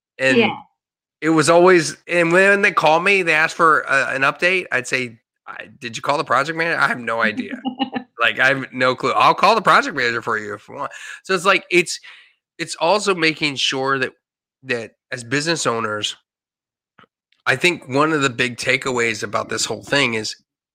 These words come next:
Speaker 1: getting it in our own heads that the more involved we are, the more in the way we are.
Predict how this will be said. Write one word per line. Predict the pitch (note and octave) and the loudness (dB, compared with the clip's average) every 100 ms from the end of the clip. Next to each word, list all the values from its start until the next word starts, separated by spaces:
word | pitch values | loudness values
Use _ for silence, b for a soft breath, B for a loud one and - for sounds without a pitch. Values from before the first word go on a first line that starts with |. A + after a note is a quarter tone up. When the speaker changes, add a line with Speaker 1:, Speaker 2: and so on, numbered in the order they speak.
| _ _ A#2 | _ _ -4
Speaker 1:
getting | C3+ D#3 F#3+ E3+ | 0 2 2 2
it | B2+ | 0
in | C#3 B2+ | -2 0
our | A#2 G#2+ | 0 -2
own | A#2+ C#3+ | -4 -4
heads | B2 A2+ G2+ F#2+ G2 - - _ _ _ _ _ _ _ _ _ - | -4 -6 -8 -10 -16 -20 -20 _ _ _ _ _ _ _ _ _ -12
that | B2+ | -6
the | B2+ | -4
more | B2 A#2+ C3 D3 D#3 | -4 -2 0 2 2
involved | C#3+ A2+ A2+ A#2+ B2+ A#2 - | 0 -2 -2 2 2 0 -6
we | A2+ A2 | -6 0
are, | A2+ A2+ A2 | 2 4 2
the | G#2 G#2+ | -2 -8
more | G#2+ G#2+ G#2+ - _ B2+ | -8 -8 -10 -12 _ -12
in | A#2 A2 | -10 -6
the | G#2+ | -6
way | G#2+ G#2+ A2 A2 A2 | -4 -2 0 0 -2
we | G2+ G2 F2+ | -4 -10 -10
are. | D#2+ - | -12 -12